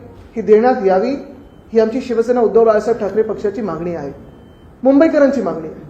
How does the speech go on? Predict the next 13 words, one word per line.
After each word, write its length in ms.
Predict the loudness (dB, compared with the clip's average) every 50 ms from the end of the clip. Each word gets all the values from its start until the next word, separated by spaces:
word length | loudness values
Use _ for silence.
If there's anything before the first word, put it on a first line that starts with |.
| -20 -20 -20 -20 -20 -20 -20 -20 -20 -20 -20 -20 -20 -20 -4 0
कारण 240 | 2 2 4 2 2
कालचा 340 | 2 2 2 2 2 0 0
जो 120 | 0 0
गोंधळ 340 | 2 2 2 2 4 4 4
उडाला, 380 | 4 4 4 4 4 4 0 -2 -6 -12 -16 -20 -20 -20 -20 -20 -20 -20 -18 -4 -2
हा 80 | -2
काही 340 | 0 0 0 0 2 0 -2 -4 -8 -10 -8
नुसतं 280 | -6 -6 -4 -2 -4 -2
पावसामुळे 540 | 2 2 2 4 4 2 2 2 0 0 0
नाही, 240 | 0 -2 -2 -4 -8 -12 -16 -20 -20 -20 -20 -20 -20 -20 -20 -20 -20 -20 -8 -4
तर 60 | -4 0
सरकारचं 540 | 2 2 2 4 6 6 4 6 6 4
अपयश, 500 | 2 4 4 4 4 4 0 -2 -6 -12